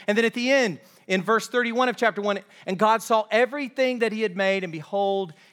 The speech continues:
it was very good." And then what do we get at the beginning of chapter two? What does God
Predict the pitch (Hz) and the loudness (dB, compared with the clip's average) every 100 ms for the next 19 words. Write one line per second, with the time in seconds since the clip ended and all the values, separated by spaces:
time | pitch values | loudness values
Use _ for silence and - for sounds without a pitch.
0 | - 170 180 - 160 165 160 160 143 _ | -4 -4 -4 -8 -4 2 2 0 -8 _
1 | - 139 208 226 202 131 131 117 - - | -18 -2 2 2 0 -2 -8 -10 -12 -2
2 | 233 262 320 294 285 269 254 196 220 240 | 0 2 0 0 0 0 -4 -6 -2 0
3 | 240 214 240 226 240 - 320 208 104 _ | 0 0 2 0 -2 -4 -2 -2 -4 _
4 | _ _ _ _ _ _ _ _ - 196 | _ _ _ _ _ _ _ _ -14 -6
5 | 202 156 202 196 190 | -6 2 4 4 2